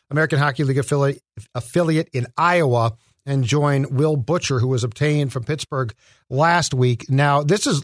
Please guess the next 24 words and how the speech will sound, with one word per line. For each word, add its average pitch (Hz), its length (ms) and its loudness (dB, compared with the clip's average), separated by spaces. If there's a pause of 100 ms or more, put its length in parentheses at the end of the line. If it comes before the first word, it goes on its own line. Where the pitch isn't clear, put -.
(140)
largely 147 460 0
because 131 420 0
the 127 240 -2
system 156 460 -2
itself 160 440 0 (540)
is 143 460 0
not 151 200 0
plentiful 147 520 0
on 120 160 0
defensemen, 123 640 0 (400)
uh, 117 300 0
and 123 200 2
there 120 300 0
are 117 280 0
obviously 120 480 -2
guys 117 280 0
up 113 140 -4
here 156 300 2
that 131 80 0
probably 117 340 -2
shouldn't 98 400 -4
be - 100 -10 (120)
up 165 180 -2
here. 147 340 2